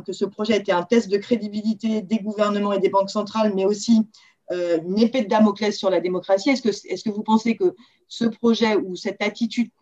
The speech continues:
cette, cette épée de Damoclès continue de perdurer ? Et plus largement, quel est votre regard sur, euh, ce qui est fait, alors peut-être plutôt au ni-, niveau européen que international, sur la tentative, en tout cas,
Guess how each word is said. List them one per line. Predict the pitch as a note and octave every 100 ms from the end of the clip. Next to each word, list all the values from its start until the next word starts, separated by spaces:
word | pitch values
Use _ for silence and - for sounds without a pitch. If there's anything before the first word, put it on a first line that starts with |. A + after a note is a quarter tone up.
| -
cette, | - A3
cette | - F#3+
épée | A3 A#3
de | G#3
Damoclès | G#3+ G#3 A3 G#3+
continue | - B3+ A#3+ C4 A#3 A#3
de | -
perdurer ? | G3 F#3 F#3+ A3 C#4+ - _ _ _ -
Et | G3+
plus | G#3 C4+
largement, | B3+ A#3 A3 A3+ A#3 B3 D4 E4+ _ _ _
quel | G3+
est | G#3
votre | G#3 G#3 -
regard | B3 A3+ A#3+ C#4
sur, | C4+ - A#3 G#3+
euh, | F3 F3 - _ _ _
ce | -
qui | G#3 - G3+
est | G3+
fait, | B3 B3+ C4
alors | G3 F3+
peut-être | F#3+ G3 -
plutôt | - G#3+ A#3+
au | A3+
ni-, | A3 A3 F#3+
niveau | G#3 G3+ G#3+
européen | G#3+ A3 A3 A#3+ A#3
que | A3+ G3+ -
international, | F#3+ F#3+ G3 G3 A3 A#3 C4+
sur | - A#3 B3 C#4+ - _ _ _ _
la | E3+ E3+
tentative, | A#3 A#3 A#3+ A#3 C#4+ D4
en | A3
tout | G#3+
cas, | G3 G3+ C4+